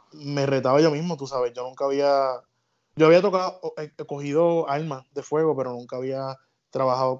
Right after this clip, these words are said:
o sea, nunca había disparado en la, en las escenas. Obviamente no en vida real, <laughs> como personaje. <laughs> Como, como personaje. Y, pues, como personaje, pues, tuve, o sea,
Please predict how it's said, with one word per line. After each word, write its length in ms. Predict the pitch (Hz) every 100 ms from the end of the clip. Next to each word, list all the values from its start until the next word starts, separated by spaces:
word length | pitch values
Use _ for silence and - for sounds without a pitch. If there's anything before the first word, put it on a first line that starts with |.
| -
o 80 | 139
sea, 160 | 139
nunca 220 | 127 131
había 160 | 135 143
disparado 540 | 139 - 120 117 117 117 _ _ -
en 120 | 123
la, 140 | 113 -
en 100 | 123
las 120 | 113
escenas. 320 | 113 123 120 143
Obviamente 340 | 156 185 208
no 100 | 170
en 80 | 175
vida 220 | 208 208
real, 320 | 165 139 131 - -
<laughs> 480 | - - 196 180 160
como 160 | 160 143
personaje. 380 | 135 - 156 135 - - _ - - - - - -
<laughs> 1400 | 233 202 175 170 170 147 - 254 285 208 233 - 185 -
Como, 180 | 151 151 139 101 180 165
como 200 | - 143
personaje. 480 | 143 143 139 139 131
Y, 220 | 147 151
pues, 180 | 139 143
como 180 | 147 143
personaje, 340 | 143 139 135
pues, 200 | 175 160 -
tuve, 260 | 139 143
o 40 | 151 _ _ _
sea, 240 | - 131